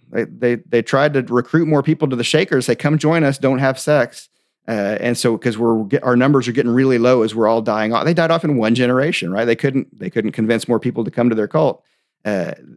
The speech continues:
because they just completely died out. And every church knows that. Every church knows that if they've got an aging congregation, they've gotta bring in young people or the whole thing will, will, will, will wither away. So we are hardwired for families. And in the rare instances that,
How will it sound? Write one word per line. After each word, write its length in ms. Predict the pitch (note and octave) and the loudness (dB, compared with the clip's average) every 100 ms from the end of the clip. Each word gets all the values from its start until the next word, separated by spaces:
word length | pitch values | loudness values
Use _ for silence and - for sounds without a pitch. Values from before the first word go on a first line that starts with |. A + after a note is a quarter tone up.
| _ _ | _ _
because 320 | A2 A#2+ G#2+ | -4 -2 0
they 200 | A#2 A2 | 2 0
just 280 | A2 B2 - | 0 -4 -6
completely 320 | - C3+ A#2+ | -10 -6 -4
died 220 | A2 G#2+ | -2 0
out. 160 | A#2+ - | 0 -2
And 100 | A2+ - | -4 -4
every 260 | D3 E3 | 0 0
church 420 | B2+ - D#3+ - | 0 0 -2 0
knows 280 | B2+ B2+ B2+ | 0 0 0
that. 240 | A2 E2+ G2+ | -2 -2 -2
Every 160 | C3+ | -4
church 320 | C3+ D3+ C3+ | -2 -2 0
knows 220 | B2+ B2+ A#2+ | 0 0 0
that 100 | A#2 | -2
if 80 | |
they've 120 | - A2+ | 0 0
got 160 | A#2 | 0
an 120 | A2 - | 0 0
aging 320 | B2+ C3 A#2+ | 0 0 0
congregation, 580 | B2 B2 A2 A2 A2+ A2+ | 0 -2 -2 -2 -2 -2
they've 120 | G2+ | 0
gotta 180 | G#2+ A2+ | 0 0
bring 220 | B2 A#2+ | 0 0
in 100 | A2+ | 0
young 220 | A2+ G#2+ | 0 -2
people 260 | D3 E3+ G#2+ | -4 -4 -2
or 220 | F#2+ A2+ | 0 0
the 80 | G2+ | 0
whole 160 | C3 | -4
thing 280 | B2 B2+ B2 | -2 0 0
will, 220 | A2 A2 _ _ _ _ | 0 -4 _ _ _ _
will, 200 | A#2 A2+ - | -6 -6 -4
will, 200 | A#2 G2 | -4 -4
will 280 | G#2 A2+ | -6 -2
wither 280 | A2+ B2+ A#2+ | 0 2 2
away. 380 | A2 G#2+ D#2+ - _ _ _ _ _ _ - | 2 0 -2 -8 _ _ _ _ _ _ -2
So 160 | B2+ | 0
we 180 | G#2+ D3 | 2 4
are 160 | F3+ F3 | 4 2
hardwired 540 | D#3 E3 D3+ D3+ C#3+ | 2 2 2 2 0
for 100 | C3+ | -4
families. 480 | C3 C#3+ B2+ F#2+ F2+ | 0 0 0 -2 -4
And 100 | A2+ | 0
in 100 | A#2+ | 2
the 100 | A#2 | 2
rare 340 | A2+ C3 D#3 | 2 4 4
instances 600 | C3+ D3 - C3 A#2+ A2+ | 2 -2 -2 -2 -2 -2
that, 200 | G#2+ G#2+ | 0 -2